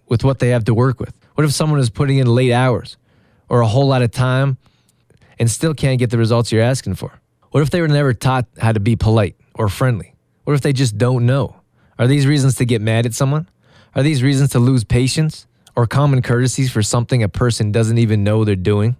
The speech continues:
or aren't doing? Of course not, but we do it every day. I do it, so I remind myself, "Be kind." All it takes is effort, really. Effort I'm willing to do because I'd like people to be kind to me. I'd like people to understand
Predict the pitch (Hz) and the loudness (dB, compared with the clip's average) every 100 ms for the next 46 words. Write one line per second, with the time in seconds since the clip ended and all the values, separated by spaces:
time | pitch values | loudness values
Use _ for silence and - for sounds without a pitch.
0 | _ 101 95 110 110 117 127 131 _ _ | _ -4 0 0 2 2 2 -2 _ _
1 | _ _ 107 - 156 165 - 82 - _ | _ _ -6 -2 -2 -2 -4 -6 -8 _
2 | _ 123 131 135 139 135 131 117 131 - | _ 0 2 2 2 2 2 2 0 -2
3 | - _ _ _ _ _ 110 143 120 113 | -8 _ _ _ _ _ -2 0 0 0
4 | 120 _ _ _ - 139 143 135 139 151 | -2 _ _ _ -4 0 2 2 2 2
5 | 117 107 101 98 107 _ _ _ - 117 | 2 0 -2 -2 -6 _ _ _ -2 -2
6 | - 120 101 60 - _ _ - 135 160 | 0 0 -2 -4 -14 _ _ -4 -2 0
7 | - 147 123 127 110 98 120 95 80 92 | 0 -2 -2 -2 -2 0 0 -2 -6 -4
8 | 85 - - _ - 131 156 139 143 139 | -4 -6 -12 _ -4 -2 0 0 0 0
9 | 131 123 139 165 - _ _ 127 139 135 | 0 0 0 -2 -6 _ _ -4 -2 0
10 | 135 139 - 147 131 131 127 110 135 131 | 0 -2 0 -2 2 2 0 0 0 2
11 | 127 143 101 _ _ _ _ _ - 131 | 2 2 -2 _ _ _ _ _ -2 0
12 | 147 - 139 123 120 123 110 - 131 139 | 0 -2 0 0 0 0 0 0 0 0
13 | 135 | -2